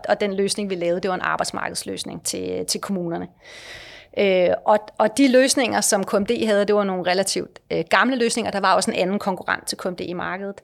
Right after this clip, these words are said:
som også havde en, en relativt gammel løsning. Så vi lavede sådan en, en, øh, et, et narrativ om, at dengang dinosaurerne døde, ikke? At der kom det der stjerneskud, øh, ned, øh, og ramte, ramte jorden med en kæmpe impact, og så døde alle dinosaurerne,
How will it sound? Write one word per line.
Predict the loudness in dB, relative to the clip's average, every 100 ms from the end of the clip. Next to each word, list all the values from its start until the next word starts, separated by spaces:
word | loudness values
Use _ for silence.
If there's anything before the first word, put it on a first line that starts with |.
| _
som | -4 0
også | 0 0
havde | -2 -2
en, | -2 -4 -6
en | -2
relativt | 0 0 -2 -2
gammel | -2 0 0
løsning. | -2 -4 -8 -12 -16 -16 -16 0
Så | 4
vi | 6
lavede | 6 8 8 8 6
sådan | 4 4
en, | 2 0
en, | 0 2
øh, | 4 4 2 -2 -2
et, | -2 -2
et | 0
narrativ | 4 4 4 2 2 4 6
om, | 6 6 -4 _
at | -4 2
dengang | 2 4 2 0
dinosaurerne | 0 2 2 2 0
døde, | -2 -2 -2 -2 -4
ikke? | -2
At | -2
der | 0
kom | 2 2
det | 0
der | 0
stjerneskud, | 0 2 2 0 0 -2 -2 -4 0
øh, | 2 4
ned, | 4 4 4 2 0
øh, | 2 4
og | 4
ramte, | 2 0 0 0 2 2
ramte | 2 0
jorden | 0 0 0 0
med | -4
en |
kæmpe | 0 2 2
impact, | 2 2 2 2 0 -20 -20 -6
og | -2
så | 0 6
døde | 6 8
alle | 4
dinosaurerne, | 2 0 2 2 0 -4